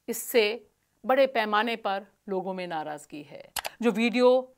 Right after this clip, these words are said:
आपको दिखाई दे रहा है स्क्रीन पर, उस नौजवान का जो तड़प रहा है स्ट्रेचर पर, उसे जिस तरह से इलेक्ट्रिक, म-, शॉक्स दिए गए, यह भारतीय लोकतंत्र का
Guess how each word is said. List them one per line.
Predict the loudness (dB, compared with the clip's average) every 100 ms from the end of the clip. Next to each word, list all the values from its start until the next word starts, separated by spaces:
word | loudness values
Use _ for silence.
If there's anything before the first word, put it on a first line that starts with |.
| _ 0
आपको | 2 -2
दिखाई | -4 2 2 2
दे | 0
रहा | 2 0
है | -2
स्क्रीन | -6 -6 -4
पर, | 0 0 -2 -6 _ -12
उस | -10 -4
नौजवान | -2 0 4 6 4
का | 2 0 0 -4 _ -4
जो | -4
तड़प | 2 4 4 4
रहा | 4 4
है | 4 0
स्ट्रेचर | -2 -6 0 0
पर, | 2 -2 -2 -8 _ -8
उसे | -2 -2
जिस | 0 -2 2
तरह | 2 2
से | 0
इलेक्ट्रिक, | -4 -2 -4 -2 -6 -6 _ _ _ _ -10
म-, | -2 -2
शॉक्स | 0 4 4 4
दिए | -4 2 2
गए, | 4 2 2 -4 _ _ _ _ _ -6
यह | -2 -2 -4 _ _ -6
भारतीय | -4 -4 -6
लोकतंत्र | -6 -6 -6 -8 -6
का | 2 2 2